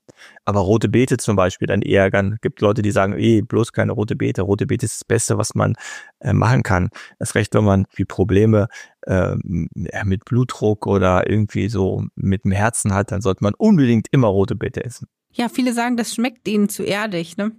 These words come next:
Speaker 1: Ja, aber es ist besser, was man machen kann. Also alles, was rot ist, ist immer gut. Also, also alle Gemüsearten, die, die, die rot sind, äh, ist immer gut fürs Blut. Also das ist schon ganz komisch. Da denkt man ja so, also, äh,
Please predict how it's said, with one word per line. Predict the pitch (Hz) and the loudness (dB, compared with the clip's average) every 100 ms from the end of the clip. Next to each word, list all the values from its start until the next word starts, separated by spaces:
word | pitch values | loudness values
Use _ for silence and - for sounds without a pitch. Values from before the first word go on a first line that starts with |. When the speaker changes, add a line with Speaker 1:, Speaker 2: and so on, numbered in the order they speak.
| _ | _
Speaker 1:
Ja, | - 98 123 | -2 2 4
aber | 120 | 4
es | 113 | 2
ist | 113 - | 0 -2
besser, | 110 110 | 0 0
was | 98 - | -2 -2
man | 98 | -4
machen | 98 - | -4 -6
kann. | - - - | -8 -4 -2
Also | 104 | 0
alles, | - 143 143 | 2 0 0
was | 123 113 | -4 -2
rot | 107 139 - | 0 0 0
ist, | 95 - | -6 -10
ist | - | -4
immer | 113 104 | 0 0
gut. | 110 123 - _ _ _ | 2 0 -2 _ _ _
Also, | 101 104 - - | -4 -4 -4 -10
also | - 95 101 | -6 -4 0
alle | 113 131 | 2 2
Gemüsearten, | 123 120 131 127 101 117 120 | 4 2 2 2 2 2 0
die, | 113 110 110 | 0 0 0
die, | - - - | -4 -8 -4
die | 107 | -2
rot | 104 131 151 | 4 4 4
sind, | - - 98 - _ _ _ | 0 -4 -4 -8 _ _ _
äh, | - - 107 131 - _ | -6 -6 -6 -8 -18 _
ist | 131 - | -6 0
immer | 131 | 0
gut | 117 123 | 2 -2
fürs | - 117 | -2 -4
Blut. | - 107 98 - _ _ _ _ | 0 0 0 -6 _ _ _ _
Also | 107 110 | -8 -6
das | 107 | -6
ist | 135 - | -6 -2
schon | 135 | 0
ganz | 113 120 - | 0 -2 -2
komisch. | 131 131 110 - - | 2 2 0 -6 -12
Da | |
denkt | 101 117 110 | -4 0 2
man | 107 101 | 2 4
ja | 101 101 | 2 2
so, | - 95 - - _ | -2 -6 -8 -16 _
also, | - 98 104 101 | -2 0 2 0
äh, | 92 95 | 0 -4